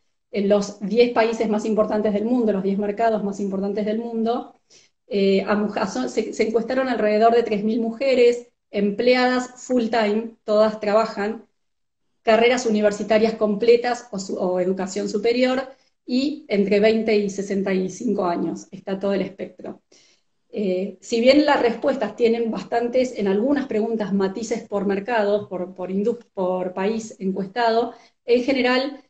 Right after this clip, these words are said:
este, hay algunas cosas que son muy, muy en común. Y surge esta cuestión de la ambición como algo negativo, como que yo no, eh, yo prefiero,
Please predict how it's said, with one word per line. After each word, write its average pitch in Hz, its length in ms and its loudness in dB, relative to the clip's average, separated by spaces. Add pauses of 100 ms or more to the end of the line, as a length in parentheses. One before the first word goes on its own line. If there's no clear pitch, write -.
(240)
este, 196 460 -2
hay 214 180 4
algunas 226 300 2
cosas 226 260 -4
que 208 140 -6
son 202 240 -2
muy, 208 260 2
muy 208 300 2
en 202 120 2
común. 190 520 0 (400)
Y 254 100 -4
surge 320 300 2
esta - 200 0
cuestión 262 520 0
de 254 340 4
la 208 140 0
ambición 240 640 0
como 226 500 2
algo 208 260 4
negativo, 185 640 -2 (420)
como 202 300 0
que 214 460 2 (320)
yo 226 240 -2
no, 180 400 -2
eh, 202 280 -6
yo 214 280 0
prefiero, 240 720 0